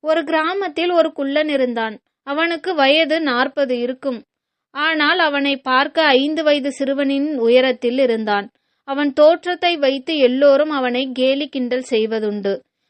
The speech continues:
அவனை வேடிக்கை பொருளாக காட்டி தங்கள் குழந்தைகளுக்கு சோறு ஊட்டும் அம்மாக்களும் உண்டு. அவனுக்கு வேலை வெட்டி எதுவும் இல்லை. யாரும் அவனுக்கு வேலை தரவும் தயாராக இல்லை. அவன் பிச்சை எடுத்து தன் வாழ்வை ஓட்டிக் கொண்டிருந்தான்.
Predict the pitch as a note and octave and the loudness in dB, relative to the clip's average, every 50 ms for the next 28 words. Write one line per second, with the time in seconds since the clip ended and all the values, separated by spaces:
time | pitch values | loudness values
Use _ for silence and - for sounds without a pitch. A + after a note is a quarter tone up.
0 | _ _ - C4+ C4+ D4 D4 D4 D4+ D4+ D4 C4 C#4 C#4 D4+ D4 F4 E4 - F4 | _ _ -8 -4 0 2 2 4 2 2 2 2 2 2 2 2 0 -2 -2 -4
1 | E4 D4 D#4 D4+ C#4 C#4 C#4+ C#4 C#4 C4+ C4 C#4+ C#4 - C4+ A#3+ A#3 A3+ - D4+ | -4 2 2 4 4 4 4 4 4 4 2 -2 -4 -2 -2 -2 -2 -2 -4 -4
2 | D4 D4 C4+ B3+ B3 A#3 A#3 A3+ - B3+ B3+ C4+ C#4+ D4+ D4 C#4 C4+ B3 A#3 - | -2 -2 -2 0 0 0 -2 -2 -2 -2 -2 0 0 0 0 0 0 -4 -4 -6
3 | - D4+ - - C4+ B3+ C4+ C#4+ D4+ D4 C#4+ C#4+ C4 B3+ C#4 C4+ B3+ A#3 G#3 G#3+ | -8 -12 -4 0 2 4 4 4 2 0 -2 -4 -4 -2 -2 -2 -2 -2 -4 -4
4 | A3+ B3+ C4 B3+ - A#3+ G#3+ G3+ G#3 A#3+ C4 B3+ A3 G#3 G3+ G3+ G3+ G3 - _ | -2 -2 -2 -2 -2 -6 -6 -6 -6 -6 -6 -8 -8 -6 -6 -6 -6 -6 -8 _
5 | _ _ _ _ _ _ _ _ - C4 C4 C#4+ D4 D4+ D4 - D#4 D4 C4+ C#4+ | _ _ _ _ _ _ _ _ -6 -2 0 2 2 0 0 -2 -4 0 4 6
6 | C#4 C#4+ D#4+ F4 F#4 F4+ D#4+ D#4+ D#4 C4+ - E4 E4 D4+ C4 B3 A#3+ C4 C#4 C4+ | 6 6 6 4 2 0 0 -2 -4 -4 -4 -6 -2 2 2 2 2 2 -2 -2
7 | B3+ A#3+ A#3 A3+ A3 A3 G#3 - _ _ _ _ _ _ _ C#4 C4+ C4+ C#4+ D#4 | -2 -4 -4 -4 -4 -6 -6 -8 _ _ _ _ _ _ _ -6 -4 -2 -2 -2
8 | E4+ F4 F4 F4+ F4 D#4+ D4 C#4+ C4+ C4 C4 D#4 D#4+ D4 C4 B3+ B3+ C4+ C#4+ D4+ | 0 -2 -2 -4 -4 -4 -4 -4 -4 -4 -4 -6 -4 2 4 4 6 6 4 2
9 | D4+ C4 C#4 C4+ B3 B3 A#3 A#3 C4 D4 D4 C#4 A#3 A3 A3+ A#3 A#3+ A#3+ C4 B3 | 2 2 0 0 2 0 0 0 -2 -2 0 0 2 2 4 4 4 4 4 4
10 | A3 G#3 G#3 A#3+ B3+ B3 G3+ G3+ G#3 G#3 G3+ G3+ - _ _ _ _ _ _ _ | 2 2 2 2 0 0 0 0 0 -2 -2 -2 -4 _ _ _ _ _ _ _
11 | - D4 C#4+ D4+ D4 C#4+ C#4 D#4 C#4 - - F4+ F#4 F4+ E4+ D#4+ D4 D4 C#4 - | -4 -2 -2 0 0 0 -2 -4 -6 -4 -4 -2 0 2 2 2 2 2 0 -2
12 | E4 - D#4+ C#4+ C#4 B3 A#3+ A#3 A#3 B3+ C4+ B3+ C4 C#4+ D4 C4 A#3+ A#3+ A#3 C#4 | -2 0 0 0 2 2 2 4 4 2 4 2 2 2 4 2 2 2 2 0
13 | B3+ B3+ B3+ B3 A#3 A3+ A3 G#3+ G#3+ A3 G#3+ G#3+ G#3 G3+ | -4 -4 -4 -4 -2 -4 -4 -4 -6 -6 -6 -6 -6 -8